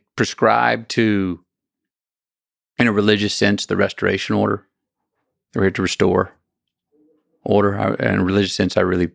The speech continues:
I purchase that and love that incentive and love that, that view. But I don't really know why we're here. But I do know, to go back to the front, we are here.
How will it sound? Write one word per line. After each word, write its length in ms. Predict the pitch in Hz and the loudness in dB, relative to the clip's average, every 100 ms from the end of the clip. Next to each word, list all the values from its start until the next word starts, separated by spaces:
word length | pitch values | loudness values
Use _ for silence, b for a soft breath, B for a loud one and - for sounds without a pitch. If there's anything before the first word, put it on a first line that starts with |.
| - | -4
I 80 | |
purchase 460 | - - 92 - - | -4 0 -2 -2 -4
that 160 | 92 90 | -2 -2
and 180 | 82 | -2
love 200 | 87 82 | 0 0
that 180 | 85 82 | 0 -2
incentive 500 | - - 85 82 82 | -4 -4 -2 -2 -4
and 100 | 85 | -4
love 180 | 87 80 | -4 0
that, 260 | 85 - _ _ _ _ _ _ _ _ _ _ _ | -2 -4 _ _ _ _ _ _ _ _ _ _ _
that 140 | 104 92 | -4 -2
view. 480 | 85 92 85 76 - _ _ b b b b | 2 2 2 -2 -10 _ _ b b b b
But 100 | - | -2
I 60 | 104 | 0
don't 300 | 104 113 - | 0 -2 0
really 300 | 110 107 104 | 2 4 4
know 160 | 95 | 2
why 760 | 90 82 85 90 90 90 92 - _ _ _ - | 0 -2 0 0 0 -6 -12 -16 _ _ _ -2
we're 120 | 101 | 0
here. 320 | 95 85 - _ | 2 0 -6 _
But 120 | 113 | -2
I 60 | 104 | 0
do 240 | 98 127 120 | 2 2 4
know, 400 | 107 92 95 - _ _ _ _ _ _ _ _ _ _ _ _ _ - | 0 -4 -8 -14 _ _ _ _ _ _ _ _ _ _ _ _ _ -8
to 80 | |
go 140 | 101 95 | 0 0
back 300 | 95 90 - | 0 -4 -4
to 80 | - | -10
the 100 | 87 | -8
front, 400 | - 180 113 - _ _ _ _ _ _ - | 0 2 2 -2 _ _ _ _ _ _ 2
we 160 | 139 | 4
are 200 | 165 190 | 6 4
here. 480 | 180 185 165 107 - | 4 4 4 2 -2